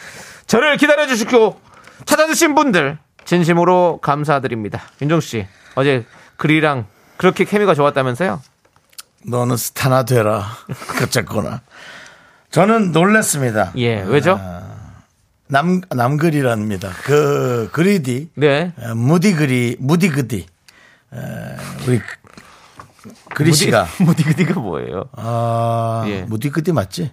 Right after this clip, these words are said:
Speaker 1: 스디?
Speaker 2: 아.
Speaker 1: 스디 아니야?
Speaker 2: 제가 이따
Speaker 1: 어제
Speaker 2: 설명드리고.
Speaker 1: 잠깐만 들었어도 저는 알고 있을 것 같은데.
Speaker 2: 설명드릴게요.
Speaker 1: 스디 그디 아니에요? 예.
Speaker 2: 그리 씨가 가장 존경하는 개그맨 남창희 씨라고.
Speaker 1: 아이고,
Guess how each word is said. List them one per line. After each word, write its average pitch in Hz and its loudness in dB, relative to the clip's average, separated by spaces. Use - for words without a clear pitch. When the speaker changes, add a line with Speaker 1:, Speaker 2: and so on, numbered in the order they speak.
Speaker 1:
스디? 214 0
Speaker 2:
아. 120 -14
Speaker 1:
스디 190 -6
아니야? 120 -8
Speaker 2:
제가 123 -2
이따 113 0
Speaker 1:
어제 107 -2
Speaker 2:
설명드리고. 139 2
Speaker 1:
잠깐만 269 2
들었어도 190 2
저는 151 2
알고 131 -2
있을 135 -8
것 120 -8
같은데. 110 -4
Speaker 2:
설명드릴게요. 127 2
Speaker 1:
스디 104 2
그디 123 0
아니에요? 113 -6
예. 107 -14
Speaker 2:
그리 131 0
씨가 127 0
가장 123 2
존경하는 117 0
개그맨 113 -4
남창희 127 0
씨라고. - -6
Speaker 1:
아이고, 175 0